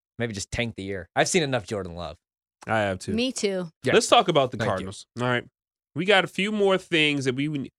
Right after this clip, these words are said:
Speaker 2: need to discuss with this Arizona Cardinals team, and I think that comes in the form of, what do you think their performances will look like at home this season, on the road this season, or in the division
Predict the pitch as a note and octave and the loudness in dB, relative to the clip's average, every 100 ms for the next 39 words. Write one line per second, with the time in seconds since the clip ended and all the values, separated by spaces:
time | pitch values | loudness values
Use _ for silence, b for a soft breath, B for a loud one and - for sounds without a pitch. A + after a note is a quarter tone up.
0 | _ C#3+ E3 D#3+ B2+ A#2+ - - C#3 G2+ | _ -2 -2 -2 -2 -2 -2 -2 -4 -4
1 | - - - - _ _ _ _ _ A#2 | -6 -6 -6 -10 _ _ _ _ _ -8
2 | A2 G#2+ A2+ A2 G#2+ G#2 - A2 G#2+ G#2 | -4 -2 -2 -2 -4 -6 -2 -2 0 -4
3 | - A2+ A2 G2+ G2+ A2+ A2 G#2+ A#2+ A2+ | -4 -4 -4 -6 -6 -6 -4 -4 -4 -4
4 | A2+ G#2 - A#2 A2+ G#2 _ _ _ C#3 | -4 -6 -4 -4 -4 -6 _ _ _ -6
5 | G3 C#4 C4+ - F#3 F3 D#3 C#3+ B2+ - | -2 -2 -2 -2 -2 0 -2 -2 -2 0
6 | C#3 C3+ A#2+ A2 A2 G#2+ B2+ B2+ G#2+ G2+ | 0 -2 -4 -6 -6 -2 -4 -2 -4 -4
7 | F2+ - _ _ _ _ _ _ _ _ | -6 -14 _ _ _ _ _ _ _ _
8 | _ _ _ _ - B2 G#2+ A2 G2+ G2+ | _ _ _ _ -8 -6 -4 -4 -4 -6
9 | - G#2+ A2 A#2+ C#3 _ _ _ B2 B2+ | -6 -8 -8 -10 -14 _ _ _ -2 0
10 | A#2+ F3+ D#3 - C3+ B2+ C3 - _ _ | 2 2 0 -2 -2 -2 -6 -8 _ _
11 | _ - C#3 G#3 C4+ C4 A3 D3+ C#3+ A3 | _ -4 -2 0 0 -2 -2 -2 -2 -2
12 | D#3+ G#2 | -2 -6